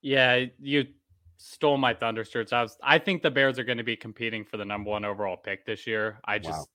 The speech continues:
Speaker 1: think they've done nothing to build around Justin Fields. And honestly, it, this is not, when Justin Fields fails this year, it's not gonna be his fault. It's front office's fault. But yeah, without Khalil Mack, Ca-, Dak's gonna tear up the defense. And then I,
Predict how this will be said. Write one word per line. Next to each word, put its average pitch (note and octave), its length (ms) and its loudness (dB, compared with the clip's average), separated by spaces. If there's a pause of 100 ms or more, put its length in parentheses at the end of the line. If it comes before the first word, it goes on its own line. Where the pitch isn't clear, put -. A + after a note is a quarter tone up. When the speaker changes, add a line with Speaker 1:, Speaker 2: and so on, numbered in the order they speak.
Speaker 1:
think G2 340 -10
they've A2+ 200 0
done A2 260 -2
nothing A2+ 420 -4
to A#2 120 -8
build A2+ 240 0
around A2 260 -2
Justin A2 340 -6
Fields. A2 420 -4
And G2 300 -8 (440)
honestly, E3+ 500 4 (460)
it, D3+ 160 0
this E3+ 200 6
is D3 160 2
not, D3+ 360 6
when C#3 140 0
Justin D#3+ 320 2
Fields C#3+ 360 0
fails C3 280 2
this B2+ 180 -6
year, C3 100 0
it's A2+ 120 -6
not A#2+ 220 -2
gonna B2+ 140 -6
be A#2 140 -4
his A#2 160 -4
fault. A2+ 380 -4
It's - 180 -20
front B2 160 -2
office's A2+ 460 -4
fault. G#2+ 360 -2
But G2+ 220 -8
yeah, F2+ 200 -4 (220)
without C#3+ 360 4
Khalil C#3 300 0
Mack, A2+ 420 0 (540)
Ca-, B2+ 200 0 (180)
Dak's A2 400 0 (100)
gonna A2 180 -4
tear A2+ 280 0
up G#2+ 140 -4
the A2 60 -4
defense. F#2+ 560 -10
And F#2 140 -10
then F#2 300 -8 (320)
I, - 100 -12